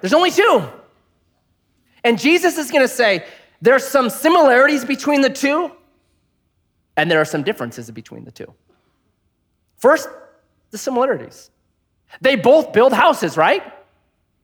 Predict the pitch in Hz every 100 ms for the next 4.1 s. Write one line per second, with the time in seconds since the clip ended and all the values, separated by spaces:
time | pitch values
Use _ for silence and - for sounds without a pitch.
0 | _ _ _ _ _ - 247 247 240 349
1 | 330 330 - 320 302 294 254 196 175 -
2 | - 233 208 208 165 247 330 320 302 254
3 | - - 277 254 277 - 269 - 311 202